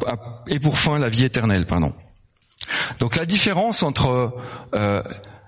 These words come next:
la justification et la sanctification, c'est que la justification, elle est faite par Dieu une fois pour toutes. Nous sommes justifiés par le sang de Christ une fois pour toutes. Mais la sanctification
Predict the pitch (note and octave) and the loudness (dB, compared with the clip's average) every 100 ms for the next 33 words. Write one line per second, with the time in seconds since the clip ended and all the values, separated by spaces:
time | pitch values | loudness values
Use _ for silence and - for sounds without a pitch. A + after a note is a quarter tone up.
0 | - - G#2 G#2+ G2 - - A2+ G3 - | -8 0 2 2 0 0 4 6 4 4
1 | F3+ D#3 D3+ B2+ - E3+ A3 - - - | 4 2 2 2 4 4 0 -4 -12 -20
2 | - _ _ _ _ _ _ _ _ _ | -20 _ _ _ _ _ _ _ _ _
3 | _ - C#3 B2+ B2+ - G#3+ G#3 - D#3 | _ -4 0 2 4 4 2 2 4 4
4 | D3+ A#2+ G#2+ - B2+ G#3+ - - - - | 2 2 2 4 2 0 -6 -16 -12 -6
5 | - - E3 F3+ E3+ G3+ - - E3 E3 | -2 0 2 2 4 4 4 4 2 2
6 | - A3+ D#3+ C#3 C#3 - F#3 F3 B2+ D#3+ | 2 2 2 2 0 0 0 0 2 2
7 | F3+ D#3+ C3 D#3 - - - A2+ - - | 4 2 4 2 0 0 2 4 2 0
8 | - - - - - - C#3 - E3 E3 | -6 -20 -12 -8 -4 2 4 6 4 0
9 | - A#2 G3 - F3 - D3+ D#3 D#3+ - | 2 4 4 6 4 6 4 2 -2 -8
10 | - E3 E3+ D#3+ D#3 C3+ B2+ A#2+ A2+ - | -6 -2 0 2 4 2 2 4 4 4
11 | - - - B2+ - B2 C3+ B2 B2 G#2+ | 0 -4 -2 2 2 0 0 2 2 4
12 | - - - - _ - - - - D3 | 2 0 -10 -20 _ -10 -4 -2 2 2
13 | E3+ D3+ C3+ - B3+ - F#3+ D#3+ D#3 C3 | 4 4 4 4 4 2 4 4 2 2
14 | G#2+ - G#3 | 2 4 2